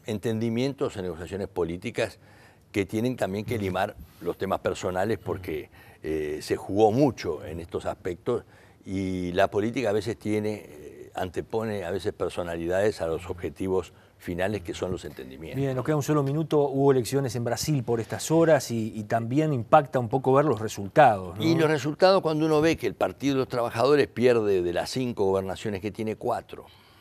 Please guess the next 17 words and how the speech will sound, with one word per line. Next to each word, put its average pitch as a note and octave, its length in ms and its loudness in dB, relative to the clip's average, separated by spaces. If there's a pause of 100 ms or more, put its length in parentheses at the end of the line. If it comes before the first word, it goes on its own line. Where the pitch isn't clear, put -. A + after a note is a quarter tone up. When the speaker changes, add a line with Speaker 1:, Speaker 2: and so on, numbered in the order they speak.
(160)
Speaker 1:
y - 120 -8
pierde A2+ 360 4
nada A2 140 0
menos A#2 200 -4
que G#2 120 -8
San F#2 220 -10
Pablo A#2+ 340 2
con F#2 120 -6
un A2+ 140 -6
porcentaje F2+ 640 -8
muy G#2+ 180 -4
importante, D#2 760 -10 (640)
empieza C#3+ 480 0
a D3 40 2
ver D#3 140 0
que D3 120 -6
también B2 640 -2